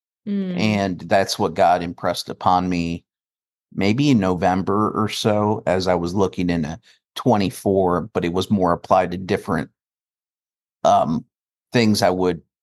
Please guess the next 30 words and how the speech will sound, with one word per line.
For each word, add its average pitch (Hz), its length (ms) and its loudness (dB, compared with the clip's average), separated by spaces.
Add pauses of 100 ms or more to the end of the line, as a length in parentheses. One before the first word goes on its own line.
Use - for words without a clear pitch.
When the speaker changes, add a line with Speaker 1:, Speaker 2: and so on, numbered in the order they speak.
Speaker 2:
maybe 98 380 0
say 92 260 0
no 90 220 2
to 92 260 -4
because 87 340 -4
it's 87 160 -6
outside 87 360 2
of 85 60 -4
my 78 120 0
comfort 85 460 -6
zone 85 500 0
or 82 640 -4 (640)
not 95 320 2
seeking 117 500 0
after, 82 720 -2
but 87 140 4
I 82 120 4
felt 82 360 0 (260)
like 87 220 0
I 85 120 2
need 87 240 -2
to 87 40 -6
be 82 220 -4
more 82 400 -4 (180)
open. 80 560 -4 (240)
And 92 240 -6
so, 82 580 0 (500)
um, 85 440 -2 (140)
ironic 92 640 2
that 78 340 0